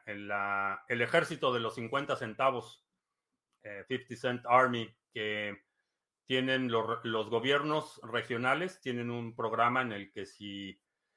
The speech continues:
tú estás, eh, dando e-, en redes sociales, estás haciendo,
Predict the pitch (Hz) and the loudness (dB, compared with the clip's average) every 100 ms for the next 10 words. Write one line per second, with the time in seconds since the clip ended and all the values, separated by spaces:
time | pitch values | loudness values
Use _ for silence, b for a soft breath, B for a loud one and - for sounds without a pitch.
0 | _ _ 127 123 131 127 - - 113 104 | _ _ -6 2 4 4 2 -8 -6 -4
1 | 104 101 101 120 131 123 120 113 110 107 | -4 -6 4 4 4 2 4 4 4 2
2 | 104 104 - 117 - 110 107 104 123 127 | 2 -2 -8 -12 -6 -6 -6 0 0 0
3 | 117 - - 110 107 127 127 107 101 - | -4 -8 -8 -8 2 2 2 -2 -10 -4
4 | 113 110 113 117 113 110 107 101 90 | -4 -2 -6 -6 -8 -2 -2 -2 -4